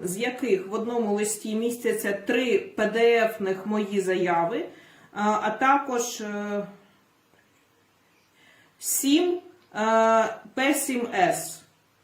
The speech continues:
А що підписано П сім С ще додаткові чотири, незрозуміло, не додано. В іншому файлі надана ухвала H T M L,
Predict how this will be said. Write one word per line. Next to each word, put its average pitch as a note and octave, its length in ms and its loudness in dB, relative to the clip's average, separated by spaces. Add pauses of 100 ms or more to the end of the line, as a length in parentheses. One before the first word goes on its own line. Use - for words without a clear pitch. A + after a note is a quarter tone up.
(300)
А A#3 420 6 (120)
що F4+ 320 0
підписано C#4 840 0
П B3 160 0
сім A#3 280 -2
С A3+ 400 -2
ще A#3+ 300 -2
додаткові G#3 540 -2
чотири, G3+ 520 -2
незрозуміло, A3 1000 -2 (160)
не A#3 240 0
додано. D3+ 560 -2 (300)
В G3+ 120 -2
іншому D4+ 460 0
файлі C#4 560 2
надана A3 800 2
ухвала G#3 640 2
H - 240 -6
T G#3 160 0
M G3+ 80 0
L, F#3+ 280 0